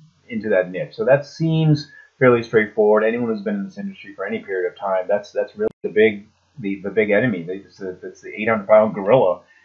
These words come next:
in the room. Um, can you tell me a little bit about, 'cause you talked about the sugar addiction in there. What,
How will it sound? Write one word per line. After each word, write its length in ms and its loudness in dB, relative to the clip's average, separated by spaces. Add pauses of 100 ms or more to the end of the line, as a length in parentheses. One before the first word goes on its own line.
(160)
in 160 -8
the 60 -4
room. 580 -2
Um, 520 2
can 140 4
you 80 2
tell 300 2
me 100 2
a 60 0
little 300 2
bit 140 4
about, 360 2
'cause 80 -20
you 100 -20
talked 240 2
about 240 -2
the 180 -18
sugar 340 -4
addiction 440 -6
in 140 -10
there. 240 -6 (560)
What, 480 2